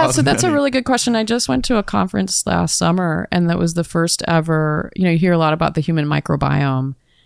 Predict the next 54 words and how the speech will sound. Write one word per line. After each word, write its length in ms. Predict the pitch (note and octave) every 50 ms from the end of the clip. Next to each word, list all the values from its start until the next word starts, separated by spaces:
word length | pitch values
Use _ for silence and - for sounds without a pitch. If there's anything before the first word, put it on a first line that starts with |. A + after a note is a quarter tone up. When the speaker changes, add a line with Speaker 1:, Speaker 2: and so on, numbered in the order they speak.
| _ _ _ _
Speaker 1:
and 80 | - F3
it 40 | E3+
was 120 | E3 E3
the 80 | E3+ -
first 460 | - F3 F3 F3 - - - - -
human 280 | F3+ F3 E3+ E3 E3 - -
archaeome 800 | E3+ D#3+ D#3+ - - E3 D3 C#3+ C3 B2+ B2 B2+ C3+ D3 D3 - -
session. 600 | - - - C#3+ - - - G2 - - - C#3+ - _ -
So 200 | - - E3+ D#3
people 260 | - F3 - D#3+ D#3+
are 40 | D3+
Speaker 2:
Hmm. 40 | - E3+
Speaker 1:
talking 200 | D#3+ D#3 D#3 D#3
about 340 | D3+ D3+ D3+ C#3+ - - - -
the 180 | D#3 D#3 D3+ D#3
archaea 560 | D3+ D3 D3 - - B3+ A3+ D#3 C3+ C3+ -
that 120 | D3+ D3 C#3+
are 120 | C#3+ C#3+
in 240 | - - D#3 D3+ D3
and 160 | D3 C#3+ D3
on 360 | - C#3 C#3+ C#3+ C#3 C3+ C#3
our 140 | C#3 C#3+ C3+
skin 420 | - - - - F3+ E3+ D#3+ D#3+
and 160 | D3+ C#3+ C3+ C3
in 80 | C3
our 120 | C3 C3+ C3+
gut 280 | - D#3+ - - - - -
and 220 | - C2+ C2+ C#2 C2+
wherever. 500 | C#2 C#2+ C#2 C#2 C2+ C2+ C2+ C#2 B2+ - _ - - - _ _ _ _ _ _
And 340 | - F#3 F#3 F3+ F3+ F3+ G3 - _ _ _ _ _ _ _ _ _ _ _ _ _ _
so 260 | - - - C#4 D4+ E4
far, 200 | - F4 D4 A#3
it 80 | -
looks 220 | - A3 - - -
like 140 | B3+ B3
they're 100 | - G#3
kinda 260 | - - A#3 A3+ B3 B3
just 240 | A#3 A3+ G#3+ -
hanging 280 | - G#3 G#3 A3 G#3+ G#3
out, 340 | G#3 G#3+ A3+ B3+ C#4 C#4 - -
but 340 | F#3 E3+ E3+ E3 - - - - _
I 140 | - F3 F3
think 300 | - - G#3 G3+ - -
there's 160 | F3 D#3+ -
probably 400 | - - D#3+ D#3 D3+ D3+ D3+ C#3+
a 80 | C3+
lot 160 | C3+ C3+ D3 -
more 180 | C#3+ C#3 C3+
to 220 | C3 - - D3 C3+
it 100 | B2+ -
than 160 | D#3 C3 A#2
that. 240 | B2 A2+ G#2+ - -
Like, 160 | - D#3+ D#3 F#3
me-, 100 | F#3 F#3